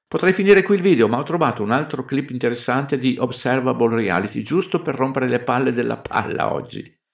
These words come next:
Observable Reality si trovava sempre alla stessa altezza di diciotto centimetri con la sua fotocamera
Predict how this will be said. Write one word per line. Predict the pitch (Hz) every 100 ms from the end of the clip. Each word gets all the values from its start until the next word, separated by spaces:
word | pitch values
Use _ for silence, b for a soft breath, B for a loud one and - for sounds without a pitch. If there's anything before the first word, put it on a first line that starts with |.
| _ _ -
Observable | 151 - - 254 254 190 123 113
Reality | 110 107 92 98 110
si | 143 151
trovava | 147 160 127 92
sempre | 101 - 143 175 170 170 170 170
alla | - 95
stessa | 90 117 -
altezza | 110 110 120 120
di | 110
diciotto | 107 113 120 117 117
centimetri | - 110 120 117 110
con | 113
la | 107
sua | 110 117
fotocamera | 110 120 131 156 165 156